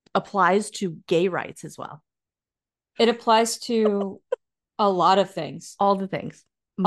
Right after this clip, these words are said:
Speaker 1: Mind
Speaker 2: the
Speaker 1: your
Speaker 2: things.
Speaker 1: business. I'm not hurting anybody. Mind your business.
Speaker 2: Yes.
Speaker 1: <laughs>
Speaker 2: So we all know America is, like,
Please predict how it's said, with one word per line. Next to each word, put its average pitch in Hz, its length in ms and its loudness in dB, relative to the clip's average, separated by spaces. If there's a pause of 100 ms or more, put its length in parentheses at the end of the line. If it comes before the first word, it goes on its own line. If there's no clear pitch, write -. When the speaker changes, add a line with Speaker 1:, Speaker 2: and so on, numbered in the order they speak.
Speaker 1:
Mind 180 120 0
Speaker 2:
the 185 40 -6
Speaker 1:
your 190 100 -4
Speaker 2:
things. 160 200 -6
Speaker 1:
business. - 280 -14 (640)
I'm 160 100 -8
not 180 160 -4
hurting 214 280 0
anybody. 185 420 -4 (280)
Mind 156 260 -4
your 196 80 -4
business. - 360 -10 (400)
Speaker 2:
Yes. - 340 -4
Speaker 1:
<laughs> 403 60 -8 (920)
Speaker 2:
So 269 140 2
we 294 80 0
all 339 160 4
know 226 220 4
America 175 400 -2
is, 156 320 -10 (100)
like, 151 180 -4